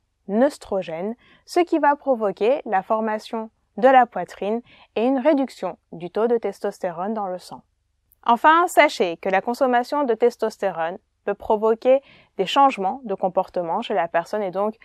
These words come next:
une augmentation de l'agressivité. Elle peut également entraîner une augmentation du risque de maladies cardiovasculaires, de cancer, de la prostate,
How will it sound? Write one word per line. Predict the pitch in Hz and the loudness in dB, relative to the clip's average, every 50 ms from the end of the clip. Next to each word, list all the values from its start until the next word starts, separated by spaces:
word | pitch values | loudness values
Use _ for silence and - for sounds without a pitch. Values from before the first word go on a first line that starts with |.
| _ _ _ _ | _ _ _ _
une | - 185 185 196 | -12 -6 -2 0
augmentation | 220 214 233 247 247 247 254 247 233 - 269 - 392 - _ | 0 2 2 2 2 2 2 0 0 -2 -6 -6 -8 -10 _
de | 226 202 | -4 -4
l'agressivité. | 190 185 190 190 175 185 - - 196 175 170 170 - 208 220 415 - _ _ _ _ _ _ _ _ _ | -2 -2 -4 -4 -6 -10 -10 -8 -6 -6 -6 -4 -2 -2 -2 -2 -2 _ _ _ _ _ _ _ _ _
Elle | - - 226 226 | -2 -2 -2 2
peut | - 285 | 4 4
également | 285 285 320 311 311 330 330 330 - | 4 6 6 4 4 2 0 0 0
entraîner | 294 277 262 - - 247 240 240 233 240 262 294 330 - - - | -2 -2 -2 -2 -4 -2 0 0 0 0 0 -2 -4 -6 -6 -4
une | 220 214 240 | -2 2 2
augmentation | 269 294 294 302 311 311 285 269 262 254 - - 190 185 247 - _ - | 2 2 2 0 0 2 2 0 0 -2 -4 -8 -8 -10 -10 -14 _ -6
du | 196 196 | -4 -2
risque | 190 220 240 233 - - | 2 2 0 0 0 -4
de | 190 180 185 | -6 -4 -4
maladies | 196 202 214 214 208 185 180 160 151 | -2 -2 -2 -2 -2 -4 -6 -12 -6
cardiovasculaires, | - - 240 254 254 269 254 240 240 - - - - 208 196 185 190 214 269 - _ _ _ _ _ _ _ | -2 0 2 2 2 2 2 2 0 -2 -6 -10 -8 -4 -2 -2 -2 -2 -2 -4 _ _ _ _ _ _ _
de | - | -10
cancer, | 170 - - 285 349 - - 233 226 277 359 - _ _ _ _ | -4 0 0 0 0 2 2 4 4 4 2 -2 _ _ _ _
de | - 196 | -2 0
la | 190 180 | 0 0
prostate, | - - - 180 - - - 202 226 - - _ | 0 -2 -8 -10 -6 -2 0 0 0 0 -4 _